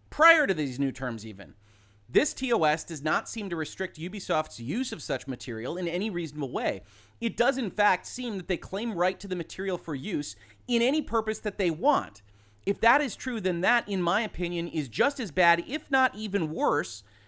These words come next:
than what Upper Echelon was concerned with, and I would urge any and everyone to fight them tooth and nail on the point. Or following up, a different commenter, "Obviously, Ubi needs your permission assurance so that they can pr-,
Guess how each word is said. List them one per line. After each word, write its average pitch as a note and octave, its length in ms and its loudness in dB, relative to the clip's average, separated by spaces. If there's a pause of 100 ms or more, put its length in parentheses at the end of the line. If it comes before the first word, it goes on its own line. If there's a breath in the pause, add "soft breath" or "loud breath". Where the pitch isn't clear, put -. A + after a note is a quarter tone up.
(160 soft breath)
than G3 140 0
what G#3 180 4
Upper F#3+ 240 2
Echelon E3 400 -2
was D3+ 120 -4
concerned G#3 420 -2
with, C#3+ 200 0
and E3 100 0
I E3+ 120 4
would E3 180 0
urge G#3+ 320 0
any C4 300 0
and F3 140 0
everyone E3 680 -2 (300 soft breath)
to A#3 100 -4
fight F3+ 300 0
them F#3 180 -4
tooth A#3+ 420 -8
and F3+ 220 -2
nail F#3 460 -2 (420 soft breath)
on D#3 220 2
the D#3 60 0
point. A#3 520 -2 (840)
Or E3 100 -6
following F#3 380 4
up, B3 280 -2 (260)
a C3 80 -8
different G#3+ 380 -2
commenter, C#3+ 560 -2
"Obviously, A3+ 560 -2
Ubi A3 340 -2
needs G#3 280 -2
your F3 100 0
permission E3 460 -2
assurance E3+ 380 -4
so - 140 -6
that C#3+ 140 -4
they D3 100 0
can C#3 140 -4
pr-, C#3 140 -6